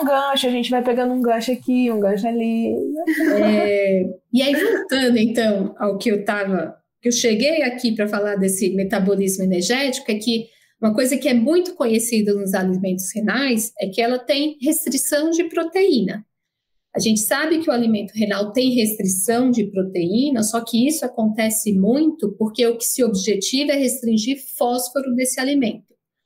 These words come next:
Speaker 2: O fósforo é um dos elementos que contribui muito pra progressão da doença renal.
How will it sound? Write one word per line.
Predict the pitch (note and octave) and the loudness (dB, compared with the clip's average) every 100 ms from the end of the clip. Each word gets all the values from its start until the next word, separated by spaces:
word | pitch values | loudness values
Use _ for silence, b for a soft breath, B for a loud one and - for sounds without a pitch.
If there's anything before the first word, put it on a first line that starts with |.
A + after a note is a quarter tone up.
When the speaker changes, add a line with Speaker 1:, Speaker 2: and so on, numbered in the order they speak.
| _ _ _ | _ _ _
Speaker 2:
O | G#3 | -2
fósforo | G#3 - C4+ D4+ E4+ - B3 | -2 -2 0 0 -2 -2 0
é | A3+ | 2
um | A3+ | 2
dos | F#3+ G3+ G3+ | 2 0 0
elementos | G3 G3 F#3+ G3+ B3 - - | 0 2 2 2 -2 -6 -6
que | - B3+ | -4 -4
contribui | - C4+ C#4+ C#4+ A#3+ A#3 C4+ | -2 0 0 2 2 2 2
muito | D4+ C4+ C#4+ D4 C#4 - G#3 | 2 2 0 0 -2 -4 -6
pra | G3 G#3 | -4 -4
progressão | G3+ G#3 G#3 G3+ G3 G3+ G3 G#3+ G#3+ | -2 -2 0 -2 -2 -2 0 -2 0
da | A#3 | 0
doença | A3 A#3+ A#3 A3+ A#3+ | 2 2 0 -2 -2
renal. | C4 D4 - | 0 0 -2